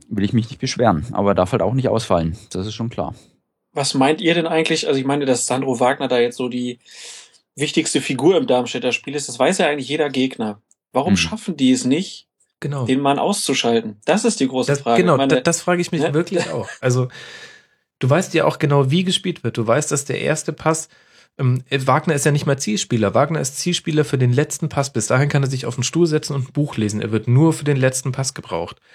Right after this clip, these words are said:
Speaker 3: Oder meistens. Die, die Zielspiele für die, für die Spieleröffnung sind immer die Außen.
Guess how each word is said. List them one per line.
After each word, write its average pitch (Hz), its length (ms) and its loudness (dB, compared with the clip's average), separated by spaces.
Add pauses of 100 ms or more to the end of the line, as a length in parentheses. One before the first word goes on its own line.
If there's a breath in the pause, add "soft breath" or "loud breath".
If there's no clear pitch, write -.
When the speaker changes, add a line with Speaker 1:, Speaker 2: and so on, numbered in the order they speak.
Speaker 3:
Oder 107 200 2
meistens. 98 640 -4
Die, 107 180 -4
die 117 160 -2
Zielspiele 151 600 2
für 135 160 -2
die, 120 180 0
für 120 160 -2
die 113 140 0
Spieleröffnung 170 920 0
sind 127 280 -2
immer 170 200 4
die 156 140 -2
Außen. 127 380 0